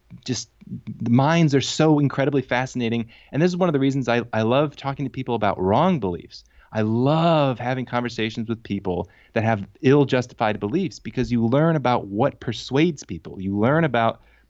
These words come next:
how minds get structured in such a way where these knot of ideas and how people deal with contradictions in their, in their philosophy. So I am just totally fascinated by that. And,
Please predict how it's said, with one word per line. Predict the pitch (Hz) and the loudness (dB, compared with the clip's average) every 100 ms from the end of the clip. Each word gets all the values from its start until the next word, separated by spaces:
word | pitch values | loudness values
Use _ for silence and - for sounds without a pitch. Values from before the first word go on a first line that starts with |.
| _ | _
how | - 135 | -2 0
minds | 143 131 147 127 | 2 2 0 -2
get | 139 | -6
structured | - - 135 135 - 131 | -6 -4 -2 -2 -4 -2
in | 123 | 0
such | 117 127 - | 0 -2 -2
a | |
way | 113 127 131 | 0 0 0
where | 113 | -4
these | 104 107 110 | -8 -10 -10
knot | 98 104 107 120 - | -8 -6 -8 -8 -8
of | 110 | -4
ideas | 110 104 113 120 110 | -2 -2 -2 -2 -2
and | 98 | -4
how | - 123 | -4 -4
people | 123 - 120 | -4 -6 -6
deal | 110 117 | -2 0
with | 117 107 | 2 0
contradictions | - 117 110 101 131 - 107 85 - - - _ - | -4 -4 -2 -2 -2 0 2 2 -2 -14 -20 _ 2
in | 113 | 6
their, | 107 98 98 107 | 6 6 2 0
in | 101 | 0
their | 95 90 | 2 2
philosophy. | 104 131 156 87 80 - _ _ _ _ - | 2 2 0 -6 -12 -14 _ _ _ _ -2
So | 107 - | -2 2
I | 156 | 2
am | 190 | 2
just | 139 127 - _ | 0 -2 -8 _
totally | - 180 214 139 | 0 2 4 4
fascinated | 110 135 185 110 87 82 | 2 -2 -2 -4 -6 -6
by | 80 80 | -8 -10
that. | 82 - | -12 -2
And, | 107 | 0